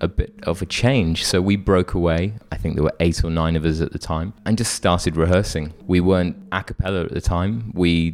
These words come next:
just kind of, we had guitars and pianos at the rehearsal just to see what came out. But we, uh, after a few, few rehearsals, decided we don't need these instruments. We,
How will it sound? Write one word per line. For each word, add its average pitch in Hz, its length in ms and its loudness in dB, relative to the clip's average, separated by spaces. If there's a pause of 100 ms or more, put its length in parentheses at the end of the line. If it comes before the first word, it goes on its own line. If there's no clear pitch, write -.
(100)
just - 220 -4
kind 80 200 0
of, - 480 -10
we 85 200 0
had 82 180 0
guitars 87 520 0
and 82 200 -4
pianos 90 420 2
at 90 60 0
the 85 80 0
rehearsal 95 540 0
just - 340 -4
to - 120 -10
see - 140 0
what 87 360 -2
came 82 260 2
out. 80 260 0 (440)
But 80 260 0
we, 80 380 0 (220)
uh, 82 300 0
after - 260 -2
a - 20 -10
few, 82 460 -2 (640)
few 110 240 0
rehearsals, 80 480 0
decided 90 640 -2 (100)
we 120 120 0
don't 82 180 2
need 78 140 2
these 80 160 6
instruments. - 680 0
We, 95 220 2